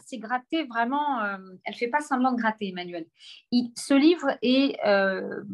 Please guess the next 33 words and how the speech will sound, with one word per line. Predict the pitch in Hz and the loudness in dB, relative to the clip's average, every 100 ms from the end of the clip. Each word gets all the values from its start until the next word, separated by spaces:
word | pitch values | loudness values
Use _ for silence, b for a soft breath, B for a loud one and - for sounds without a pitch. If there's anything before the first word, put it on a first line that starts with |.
| - - | -12 -12
ce | - | -8
qu'on | 226 220 | 0 0
appelle | 226 269 262 | 2 2 4
un | 220 | 2
livre | 240 240 | 2 0
un | 220 | 0
peu | 208 233 233 226 226 | -2 -4 -4 -6 0
clivant. | 247 208 185 _ _ _ _ _ _ - - - | 2 2 0 _ _ _ _ _ _ -14 -12 -6
Euh, | 208 | -6
soit | - - 262 | -2 4 4
les | 254 | 4
gens | 240 | 2
l'adorent, | 233 214 247 285 302 | 2 2 4 2 0
soit | - 233 | -6 -8
les | 233 | -6
gens, | 226 240 233 | -4 -4 -4
euh, | 202 | -6
le | 190 | -8
détestent. | 175 - - - _ B B B - | -8 -10 -12 -20 _ B B B -2
Euh, | 190 175 | 0 2
évidemment, | 185 196 208 208 | 2 2 2 2
je | 214 | 0
fais | - | -2
partie | - - | -6 -6
de | 196 | -4
la | 185 | -2
première | 185 190 | -4 -4
catégorie. | 190 190 196 214 269 302 | -6 -2 -2 0 4 4
Moi, | 233 | 4
j'ai | 220 | 2
été | 208 220 - _ | 0 -2 -8 _
très | - 285 269 | 0 2 4
éblouie | 226 254 269 285 269 | 4 4 6 6 4